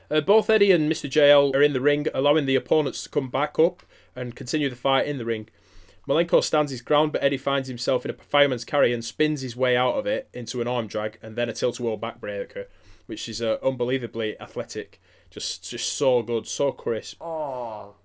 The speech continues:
Speaker 1: Mister J L tags in, and Malenko takes advantage and tags Benoit in while we cut away with, uh, Shark and Scott Norton fighting backstage, of all things.
Speaker 2: Yeah, again, fucking cutting away in the cruiserweight match.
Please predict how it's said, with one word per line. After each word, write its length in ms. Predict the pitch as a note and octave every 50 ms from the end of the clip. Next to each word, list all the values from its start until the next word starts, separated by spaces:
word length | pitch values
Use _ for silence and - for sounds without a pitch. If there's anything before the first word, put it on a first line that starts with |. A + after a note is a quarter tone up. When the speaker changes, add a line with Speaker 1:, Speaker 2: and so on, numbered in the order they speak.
| _ -
Speaker 1:
Mister 240 | D3 C#3+ - -
J 180 | D3 - D#3+ D3+
L 140 | C#3 B2+ B2
tags 300 | - - C#3 C#3 - -
in, 240 | D#3+ E3+ E3+ E3 -
and 280 | - C3 C3 B2+ B2 A#2+ -
Malenko 420 | C3+ C3 C#3 D3 D3 - C#3+ B2 -
takes 220 | - C3+ - -
advantage 480 | B2+ A#2 - C3 C3+ C3 B2 B2 A#2+ -
and 140 | A2+ A#2 -
tags 260 | - - C3+ B2 -
Benoit 500 | - B2 B2 B2 A#2+ B2 B2+ B2 B2+ -
in 240 | B2 A#2+ A#2+ A#2 A#2 _ - -
while 160 | - B2 A#2
we 80 | A#2+ A#2+
cut 180 | - - B2
away 460 | B2 A#2+ A#2 A#2+ A#2 A#2 A#2 A#2 - _ _ _
with, 460 | - B2 A#2+ A2+ A2 - - - - _ _ -
uh, 180 | A#2+ A2+ A2 -
Shark 480 | - - - D#3+ C#3 C3+ C#3 C3+ - -
and 120 | - A#2+ A2
Scott 280 | - - - - -
Norton 320 | B2 B2+ C#3+ D3+ A#2 A#2 G2+
fighting 420 | - - A#2+ A2+ A2 G#2 G#2+ G#2+
backstage, 680 | G2+ A#2 A#2+ - - - A#2 B2 C3+ B2 G#2 - - _ -
of 80 | G2+
all 140 | G2 G2 F#2+
things. 340 | - F2+ G2+ A2 A#2 - - _ _ _ _ _ - - - - -
Speaker 2:
Yeah, 200 | B2 A#2+ A#2 A#2 - -
again, 580 | B2 B2 A2+ - C#3 C3 B2 A#2+ A2+ A2 A#2 A#2
fucking 300 | - - C#3 - C#3+ C3+
cutting 280 | B2+ - F3 D#3 D3+ E3
away 220 | D#3 D#3 D3 C#3+
in 80 | C#3 C3
the 60 | B2
cruiserweight 560 | - - C#3 C#3 C3+ A#2+ B2+ A#2+ A#2 A2 G#2
match. 400 | G#2+ G#2 G2+ - _ _ - -